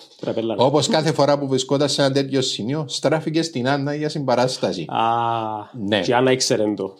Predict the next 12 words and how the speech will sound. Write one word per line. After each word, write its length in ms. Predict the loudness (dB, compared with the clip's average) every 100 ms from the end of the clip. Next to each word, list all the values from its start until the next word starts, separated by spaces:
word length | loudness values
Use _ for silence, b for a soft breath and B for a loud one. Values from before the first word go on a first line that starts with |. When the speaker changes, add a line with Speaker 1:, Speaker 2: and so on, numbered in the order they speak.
| -12
Speaker 2:
Ε, 80 | -6
βεβαίως. 440 | 0 2 2 0
Speaker 1:
Ναι. 60 | -8 _ b b
Speaker 2:
Αλλά 260 | 0 2 2
αυτήν 240 | 2 0
τη 80 | 0
φορά 340 | 2 2 2
βρήκε 260 | 2 0 0
τις 140 | 0
πόρτες 360 | 0 0 0 -2
κλειστές. 580 | -4 -4 -2 -2 -4 -6
Speaker 1:
Σωστά. 380 | -8 -8 -14